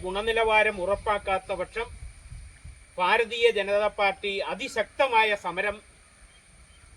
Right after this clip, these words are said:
പഞ്ചായത്തിനെതിരായിട്ട് സംഘടിപ്പിക്കും. പഞ്ചായത്ത്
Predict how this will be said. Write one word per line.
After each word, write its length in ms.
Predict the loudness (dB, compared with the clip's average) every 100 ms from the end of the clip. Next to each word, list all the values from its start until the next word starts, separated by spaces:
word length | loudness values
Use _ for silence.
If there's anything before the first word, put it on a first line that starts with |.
| -10 -6
പഞ്ചായത്തിനെതിരായിട്ട് 2500 | -2 2 6 6 4 0 0 -2 -8 -20 _ _ _ _ _ _ _ -4 -2 4 4 4 2 -4 -6
സംഘടിപ്പിക്കും. 640 | -2 -2 -2 -4 -4 -4 -4 -20 -20 -20 -20 -20 -20 -20 -4
പഞ്ചായത്ത് 680 | -2 0 2 6 4 4 0